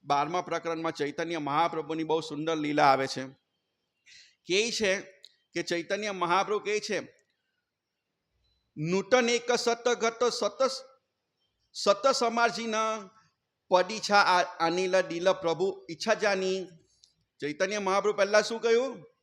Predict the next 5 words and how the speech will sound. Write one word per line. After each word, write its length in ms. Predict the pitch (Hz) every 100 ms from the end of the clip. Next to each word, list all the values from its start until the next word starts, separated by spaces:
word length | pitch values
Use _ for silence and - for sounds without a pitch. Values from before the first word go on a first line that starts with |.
| _ _ _ _ _ _ _ _ _ _
કહ્યું 320 | 175 208 233 233 - _ _ -
કે 100 | 214
બોલાવ્યા 680 | - _ 180 190 247 247
એ 100 | 220
લોકોને. 420 | 185 170 151 117